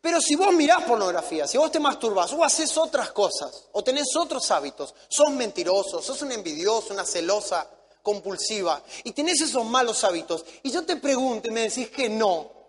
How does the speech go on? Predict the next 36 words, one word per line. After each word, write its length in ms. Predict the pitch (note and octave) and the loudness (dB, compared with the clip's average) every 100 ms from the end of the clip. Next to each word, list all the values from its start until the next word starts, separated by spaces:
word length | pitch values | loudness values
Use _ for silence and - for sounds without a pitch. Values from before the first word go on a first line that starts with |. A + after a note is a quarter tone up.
| _ _ _ _ _ _ _ _ _ | _ _ _ _ _ _ _ _ _
eso 220 | C4+ B3+ | -2 0
se 140 | A#3+ | 0
llama 240 | B3 B3+ B3 | 0 2 -2
falta 600 | - B3+ C4+ C#4+ C4 A3+ | 0 6 6 6 2 2
de 140 | A#3 D4+ C5 - - - A3 | 2 2 0 -12 -18 -10 -4
honestidad. 800 | A3 G#3 G3 - F3+ D#3 B2+ - _ _ _ _ | 0 0 -4 -8 -4 -2 -2 -6 _ _ _ _
Cuando 540 | A#3+ B3+ B3+ B3 A#3+ | 2 2 2 2 4
un 500 | A#3+ D4+ F#4 F#4 E4 | 4 2 2 2 2
borracho, 560 | C4 A#3+ A#3+ D4+ C#4+ A#3+ | 4 4 6 6 6 2
un 140 | C#4 | 2
alcohólico, 800 | C#4 G#3 D#4 D#4 G#3+ - F#3 F3 - - _ C4 | 2 4 6 6 2 -2 -4 -4 -12 -20 _ 4
va 260 | C4 A3+ G3+ | 6 4 2
a 400 | G3+ F#3+ E3+ - | 2 2 0 0
los 180 | G#3+ F#3 | 2 2
grupos 480 | B3+ D#4 D#4 C4+ | 4 4 6 4
de, 220 | A3+ A3 G#3 | 6 2 2
de 260 | G3+ G3 | 0 2
ayuda, 560 | F#3+ G3 C#4 D#4+ C4 A3 | 2 2 2 2 4 4
de 100 | G#3 | 2
rehabilitación, 720 | G#3 G#3 G3 G3+ G3+ B3 B3+ | 2 0 0 -2 -2 0 0
lo 300 | A#3+ A#3 - | 0 -2 -4
primero 580 | B3 A#3 A3 C#4 F4 C#4+ | -10 -8 -6 -4 -2 -2
que 120 | A3 | -4
tiene 260 | - C4+ C4 | -4 -4 -2
que 80 | G#3+ | -2
hacer 560 | F#3 B3 C#4+ D4 - - _ _ | 0 0 0 -4 -14 -20 _ _
es 160 | B3 B3+ | 2 2
decir 400 | B3 - C4 D4+ | 0 0 0 0
en 100 | C4 | 2
voz 280 | B3+ B3+ B3 | 2 2 2
alta 320 | C4+ C4 B3 | 0 0 -2
delante 400 | A3 A3 A#3+ A#3+ | 0 0 0 -2
de 80 | G#3 | -2
toda 200 | A3+ A#3+ | -2 -2
la 120 | G#3+ | -2
gente, 500 | - A#3+ - A#3+ | -6 -8 -4 -4